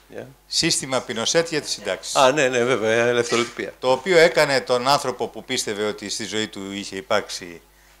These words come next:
Speaker 2: ε,
Speaker 1: <laughs>
Speaker 2: αρκούντος αριστερός, τον, ε, Σπράο, να τον βύθισε στη λύπη. Και εμ-, εμάς όλους βεβαίως, ε, να πούμε ότι καλύτερα να κρατήσει κρυφό, κρυφός ο πραγματικός, ε, συντάκτης της έκθεσης,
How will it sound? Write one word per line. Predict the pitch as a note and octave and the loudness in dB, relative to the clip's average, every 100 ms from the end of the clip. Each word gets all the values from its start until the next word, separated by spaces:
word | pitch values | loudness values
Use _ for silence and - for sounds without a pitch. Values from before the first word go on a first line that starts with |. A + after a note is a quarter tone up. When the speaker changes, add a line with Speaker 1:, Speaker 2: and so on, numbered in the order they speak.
| - | -8
Speaker 2:
ε, | C3+ B2 | 0 2
Speaker 1:
<laughs> | B2 | 2
Speaker 2:
αρκούντος | - C#3+ C3+ A#2 A#2+ | 0 -4 0 2 2
αριστερός, | A2 F#2 G2+ G#2 E3+ - | 2 0 0 2 2 2
τον, | B2+ A2+ G#2+ | -2 -2 -2
ε, | G#2 | -2
Σπράο, | F#2+ - D#3 F#3+ | -4 2 2 2
να | E3+ D#3 D3 C#3+ C3 | 0 -2 -2 -4 -4
τον | C#3+ C3 | -8 -4
βύθισε | A#2+ - G#2+ | -4 -4 -6
στη | - A#2 | -6 -4
λύπη. | A2 - D#3+ G#3 - - - _ _ | -4 -4 -8 -12 -20 -20 -20 _ _
Και | D3 D3 C#3 C3+ C3+ C3 B2+ B2+ B2+ - - | 2 4 4 4 2 2 2 0 -2 -6 -10
εμ-, | C#3 D3+ D3 | -10 -10 -4
εμάς | C#3 C#3 D3+ - | 0 4 4 6
όλους | C#3 B2 G2 G#2 | 4 4 -2 -4
βεβαίως, | G2 D#3 G3+ F#3+ - | -2 0 0 -2 -4
ε, | F3 E3 D#3 D3 | 0 0 0 -2
να | C#3+ | -4
πούμε | C3 F#3 G3 | -4 -6 -4
ότι | F#3+ F#3 E3 D#3 D3 C#3+ C3 - - _ _ | -4 -4 -6 -4 -4 -6 -10 -20 -20 _ _
καλύτερα | C3 C#3 C3+ | -2 0 -2
να | |
κρατήσει | A#2+ A2+ - - C#3 C3 - | 0 0 0 -2 -2 -4 -6
κρυφό, | A2 G#2 A#2+ A2 F2 - - _ _ _ | -4 0 4 4 4 -6 -20 _ _ _
κρυφός | - G#2 - A#2+ G2+ - - | -12 -2 6 6 6 -2 -6
ο | B2 | -4
πραγματικός, | A2+ G2+ G#2 G2+ A#2+ G#2+ - - | 0 0 0 0 2 2 0 -4
ε, | F#2+ | -4
συντάκτης | F2+ G2+ G#2+ G#2 - - | -4 -2 0 0 -2 -12
της | - | -4
έκθεσης, | D3 E3 F#3 E3 F#3 | -2 -2 -4 -6 -8